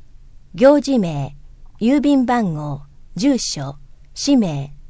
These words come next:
振り仮名、年齢、電話番号、返信用の宛先を書いて、六月十日必着で、同広場へ。なお、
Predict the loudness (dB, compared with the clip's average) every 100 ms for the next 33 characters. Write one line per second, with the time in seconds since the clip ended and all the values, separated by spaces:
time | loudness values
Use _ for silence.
0 | -20 -4 0 2 2 0 -4 -8 -18 -20
1 | -20 -20 -14 -2 2 4 2 2 0 -4
2 | -8 -18 -20 -18 -20 -14 -2 2 4 4
3 | 2 0 0 -2 -6 -8 -10 -18 -20 -20
4 | -20 -20 -20 -20 -4 2 2 4 2 4
5 | 4 2 0 -2 -4 -4 -4 -4 -4 -8
6 | -8 -14 -16 -18 -20 -20 -20 -20 -20 -20
7 | -18 -2 0 2 2 2 -2 -2 0 0
8 | -4 -6 -6 -8 -4 -6 -2 -2 -4 -8
9 | -20 -20 -20 0 4 4 2 0 -2 -2
10 | -8 -10 -16 -20 -20 -20 -20 -20 -20 -20
11 | -10 2 4 4 0